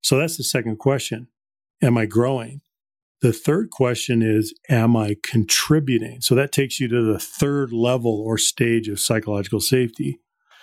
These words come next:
And to contribute is also really a very basic human instinct to want to make a difference, to be able to participate in that value creation process. Then we go to the very highest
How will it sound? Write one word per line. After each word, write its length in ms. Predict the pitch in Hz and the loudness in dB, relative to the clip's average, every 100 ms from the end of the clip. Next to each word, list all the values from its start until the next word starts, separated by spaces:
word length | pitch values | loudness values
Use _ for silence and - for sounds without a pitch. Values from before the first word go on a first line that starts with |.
| - _ _ _ | -20 _ _ _
And 260 | 127 120 117 | 0 2 -2
to 80 | |
contribute 800 | 110 - 123 - 196 151 127 117 - - | -6 -6 -2 0 0 -2 -4 -6 -4 -2
is 160 | 113 | 2
also 520 | 131 139 131 131 117 | 2 2 2 2 2
really 580 | 113 117 139 127 110 110 - _ _ - | 0 4 4 6 4 2 -2 _ _ -4
a 80 | 104 | 0
very 300 | 104 131 151 | 2 2 -2
basic 560 | 104 120 120 - - | 0 0 2 0 0
human 260 | 131 120 113 - | 2 4 2 2
instinct 760 | 135 131 - - 110 156 - - | 2 2 -2 -2 -2 -8 -14 -12
to 160 | - 120 | 0 0
want 580 | 107 101 110 113 131 - | 2 2 2 2 -4 -2
to 120 | 139 | 2
make 280 | 120 113 110 | 4 4 0
a 40 | |
difference, 500 | 92 113 110 101 90 | 0 0 0 -8 -10
to 340 | - 110 101 107 _ _ _ _ - | -2 0 0 -2 _ _ _ _ 0
be 220 | 117 117 | 2 2
able 280 | 120 110 110 | 0 -2 -4
to 280 | - 110 95 | -2 -2 -2
participate 1080 | - 120 110 - 170 165 107 - 113 98 - | 0 0 0 0 0 0 -6 -2 0 0 0
in 120 | 117 107 | 2 2
that 240 | 95 98 | 0 -8
value 560 | 98 101 98 110 110 - | -4 0 2 2 2 0
creation 580 | - 101 87 - 90 | -2 -2 -2 -2 -4
process. 580 | - 90 80 - - - - _ _ _ _ - | -4 -4 -2 -4 -6 -8 -10 _ _ _ _ -2
Then 260 | 110 143 | 0 2
we 120 | 190 214 | 0 2
go 220 | 151 143 | 0 0
to 200 | - 135 | 0 0
the 280 | 113 107 - 110 | 0 -4 -10 -4
very 440 | - 131 147 165 | -2 0 0 -2
highest 460 | 165 123 120 120 | -2 0 2 2